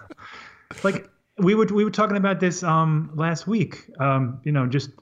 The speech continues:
Speaker 2: uh, in normal work stuff. When you ask Siri what the time is it in Pyeongchang, it gives you a completely different location. It has no idea what you, I mean,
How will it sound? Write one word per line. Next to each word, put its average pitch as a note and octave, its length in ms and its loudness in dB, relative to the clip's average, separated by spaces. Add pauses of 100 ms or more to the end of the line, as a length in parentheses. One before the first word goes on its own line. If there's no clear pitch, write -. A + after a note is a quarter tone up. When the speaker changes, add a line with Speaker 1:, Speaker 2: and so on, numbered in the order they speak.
Speaker 2:
uh, B2 200 0 (180)
in B2 180 2
normal C3+ 280 6
work E3+ 220 4
stuff. - 400 -6 (240)
When D#3+ 140 6
you G#3+ 160 8
ask G3 280 2
Siri F3 600 4 (600)
what D#3 220 0
the E3 60 4
time E3 380 2
is D3 140 4
it C#3+ 100 2
in A#2+ 120 2
Pyeongchang, G#2 760 0 (360)
it F#3+ 140 0
gives G#3+ 200 6
you G3+ 80 6
a F3+ 60 6
completely F#3+ 520 0
different F#3+ 320 2
location. E3 540 0
It - 40 -2
has D#3 140 2
no G3+ 240 4
idea F#3 240 4
what D3+ 120 0
you, D#3+ 60 -4
I E3 40 -2
mean, F3+ 180 0